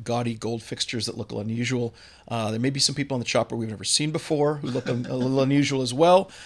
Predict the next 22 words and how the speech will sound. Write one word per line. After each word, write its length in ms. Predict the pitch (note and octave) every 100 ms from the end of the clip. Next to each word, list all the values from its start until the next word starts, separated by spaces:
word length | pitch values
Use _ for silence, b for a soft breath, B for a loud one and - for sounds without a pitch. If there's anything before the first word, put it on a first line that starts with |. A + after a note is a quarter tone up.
| B B
Uh, 240 | C3+ C3+ C3+
but 180 | C#3
the 60 | C#3
fact 400 | - C#3 C#3+ -
is, 340 | B2+ B2+ B2 -
oh, 120 | C3
and 80 | B2
the 80 | A#2
helicopter 440 | C3+ C3+ C3+ B2+
may 140 | B2+
not 180 | B2 A#2
be 80 | B2
going 160 | A#2 G#2+
to 60 |
Hong 180 | B2 C3+
Kong. 220 | B2 A#2
Perhaps 280 | - A#2 -
it's 100 | G#2+
going 240 | A#2 A2+
to 220 | A2 A#2+ A2+
Kuala 280 | - A2+ G#2+
Lumpur. 500 | G2+ - F3+ C#3